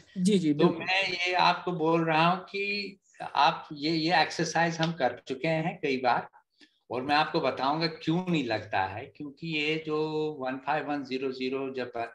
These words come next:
Speaker 2: बनाया गया दो हज़ार पन्द्रह में, तो ये एमटीएनएल को दिया गया ये काम। तो एमटीएनएल का jurisdiction सिर्फ दिल्ली है, तो उनके पास जो system है, एमटीएनएल के पास जो टेक्नोलॉजी है, वो suitable नहीं है पन्द्रह एक सौ के लिए, लेकिन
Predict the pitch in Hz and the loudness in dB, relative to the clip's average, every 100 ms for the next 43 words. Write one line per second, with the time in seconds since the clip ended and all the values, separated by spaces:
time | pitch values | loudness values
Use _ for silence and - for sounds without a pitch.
0 | _ 107 107 131 165 135 95 87 92 120 | _ -8 -4 -2 0 0 -2 -8 -8 -8
1 | 117 113 123 123 117 127 143 113 98 107 | -4 -2 -4 -4 -6 -2 0 -2 -6 -14
2 | 170 _ - _ _ _ - 160 165 175 | -18 _ -20 _ _ _ -6 0 2 2
3 | 180 190 - 160 170 170 208 175 170 196 | 0 -4 -2 0 0 0 2 2 4 0
4 | 196 175 127 123 113 110 104 104 104 104 | 0 -2 0 0 0 0 -2 -2 -6 -8
5 | 95 82 - _ _ _ _ _ _ _ | -10 -10 -18 _ _ _ _ _ _ _
6 | _ _ _ 185 185 147 160 185 196 180 | _ _ _ -8 -4 -2 -2 -2 -2 0
7 | 196 196 - 202 170 165 185 175 180 - | -2 -4 -4 -4 0 0 0 -2 -4 -6
8 | 208 - 208 143 131 131 180 156 - - | -8 -6 -8 -4 -4 0 2 0 -2 -14
9 | _ _ _ _ _ _ _ _ 185 208 | _ _ _ _ _ _ _ _ 2 4
10 | 202 175 - - _ _ _ 185 185 185 | 2 -2 -12 -20 _ _ _ 0 0 0
11 | 226 214 208 180 208 196 - 160 - 202 | 0 4 6 6 4 4 2 -4 -2 2
12 | 208 165 147 147 151 156 139 135 156 156 | 2 4 4 4 2 0 -2 0 2 2
13 | 156 - 165 160 160 160 135 - 135 156 | 0 -4 2 2 2 0 -2 -2 0 2
14 | 170 170 170 214 202 - 190 202 214 220 | 2 2 2 2 -2 -2 -2 -2 -6 -6
15 | 202 180 196 156 - 123 120 104 92 - | -2 0 0 -2 -2 -2 2 2 0 -8
16 | 104 101 110 180 190 202 | -14 -10 -4 0 0 -2